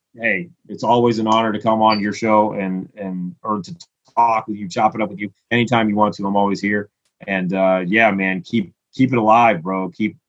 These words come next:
keep doing what you're doing too, because, uh, I, I see your, I see your tweets,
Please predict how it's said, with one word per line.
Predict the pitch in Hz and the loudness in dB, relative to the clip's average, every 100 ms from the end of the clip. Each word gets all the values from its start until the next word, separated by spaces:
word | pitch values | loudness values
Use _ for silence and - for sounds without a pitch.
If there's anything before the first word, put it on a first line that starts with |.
| _ | _
keep | - 113 | -6 -2
doing | 120 120 | 2 2
what | 113 110 | 0 0
you're | 113 | -2
doing | 107 107 95 | 0 -2 -2
too, | 85 110 | -2 -2
because, | 85 87 98 92 87 - _ _ _ _ _ _ - | -2 -4 -2 -2 -2 -8 _ _ _ _ _ _ -8
uh, | 92 90 - - - | -6 -6 -8 -16 -4
I, | 110 117 113 | 0 0 0
I | |
see | 117 131 | 0 2
your, | 123 120 120 | 4 2 0
I | |
see | 123 156 | -4 0
your | 143 | 0
tweets, | 127 - 165 143 131 | 2 2 4 4 0